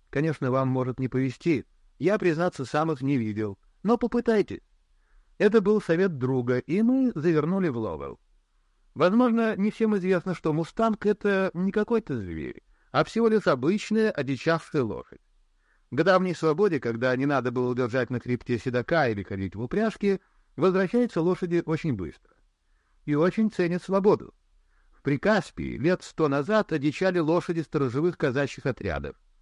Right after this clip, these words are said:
Хитрость, а может быть, не очень строгий пригляд людей,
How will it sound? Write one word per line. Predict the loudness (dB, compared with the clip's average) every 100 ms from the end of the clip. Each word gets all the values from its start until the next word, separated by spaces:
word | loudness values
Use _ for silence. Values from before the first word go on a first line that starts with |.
| _ _ _
Хитрость, | 2 2 4 2 0 _ -6
а |
может | -2 0 0
быть, | -4
не | 0
очень | 0 0 -6 -8
строгий | -6 -2 -2 -4
пригляд | -6 -6 -8 -8 -8
людей, | -2 0 0 -2